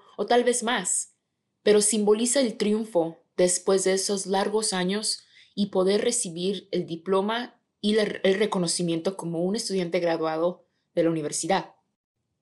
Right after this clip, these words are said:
Para aquellos estudiantes que son los primeros en su familia en graduarse, esto significa el comienzo de un legado en una nueva historia, en la cual ahora ellos han comenzado una nueva generación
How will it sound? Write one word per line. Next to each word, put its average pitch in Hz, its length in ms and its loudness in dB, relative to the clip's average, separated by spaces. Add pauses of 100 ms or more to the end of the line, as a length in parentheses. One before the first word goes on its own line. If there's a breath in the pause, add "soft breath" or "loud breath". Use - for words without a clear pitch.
(840)
Para 233 140 4
aquellos 262 400 2
estudiantes 180 840 -2
que 214 80 0
son 214 180 2
los 254 140 -2
primeros 202 480 2
en 214 80 -4
su 202 100 -4
familia 175 640 0
en 180 120 -4
graduarse, 165 800 -2 (540)
esto 240 240 2
significa 214 640 -2
el 180 160 -2
comienzo 202 440 0
de 202 100 0
un 208 100 2
legado 185 520 0 (260 loud breath)
en 202 160 4
una 269 160 2
nueva 262 160 2
historia, 196 720 0 (320)
en 185 100 2
la 180 140 2
cual 190 420 2
ahora 208 500 2
ellos 214 440 -2
han 214 180 -2
comenzado 202 840 -2 (560)
una 233 240 0
nueva 220 240 -2
generación 190 840 -2